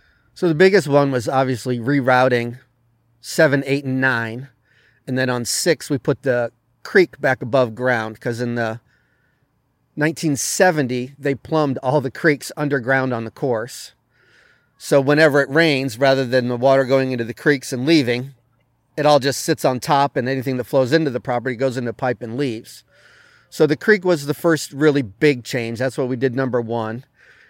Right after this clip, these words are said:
And I'd been calling Dan trying to get him to come here.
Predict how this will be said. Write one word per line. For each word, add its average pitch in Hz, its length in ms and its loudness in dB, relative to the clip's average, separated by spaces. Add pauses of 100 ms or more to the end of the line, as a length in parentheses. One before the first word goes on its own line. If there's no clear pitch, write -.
(160)
And 135 120 -2
I'd 143 160 0
been 143 160 2
calling 175 380 4
Dan 147 280 2
trying 139 280 -2
to 127 60 -6
get 135 180 0
him 131 160 -2
to 120 80 -6
come 143 280 -2
here. 120 360 -6